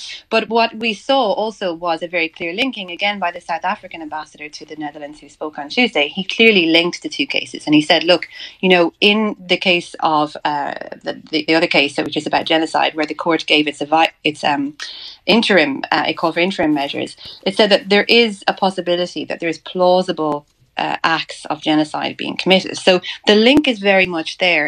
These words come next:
And of course, this is also about political context, right? And we see this political context arising from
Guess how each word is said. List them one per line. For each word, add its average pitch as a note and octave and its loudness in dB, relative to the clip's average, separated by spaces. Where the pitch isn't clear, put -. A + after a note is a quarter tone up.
And G3 -2
of - -10
course, B3 0
this C#4+ -2
is C4+ 2
also G3+ 0
about D#3+ -2
political E3 -10
context, - -12
right? - -4
And F#3+ 2
we G3+ 0
see A#3+ 2
this G#3 0
political F#3+ -2
context E3+ -4
arising D#3+ 2
from D3+ 0